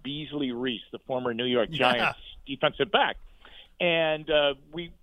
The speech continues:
Speaker 1: we went in on a Friday to do the interviews with the Patriots. And the Patriots P R guy came up and said, "We have a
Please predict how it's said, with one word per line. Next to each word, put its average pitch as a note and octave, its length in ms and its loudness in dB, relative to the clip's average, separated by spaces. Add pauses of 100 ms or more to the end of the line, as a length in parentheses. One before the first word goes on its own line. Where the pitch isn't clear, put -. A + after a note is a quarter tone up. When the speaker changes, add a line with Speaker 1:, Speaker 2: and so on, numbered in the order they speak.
Speaker 1:
we D#3+ 100 -8
went D3+ 200 -4
in G3+ 120 0
on A#3 140 2
a G3+ 140 -2
Friday E3 320 2
to B2+ 100 -12
do D3 180 -8
the E3 200 -8
interviews C#3+ 360 -8
with C3 120 -8
the B2 80 -8
Patriots. G2+ 560 -4 (680)
And C3+ 460 2
the C3 60 -2
Patriots F3 500 -2
P E3 220 0
R D3+ 160 6
guy C3 280 0
came C3 140 -12
up C3 160 -6
and A#2+ 180 -14
said, A#2+ 240 -4 (800)
"We G3 360 2
have G#3+ 120 6
a D3+ 60 2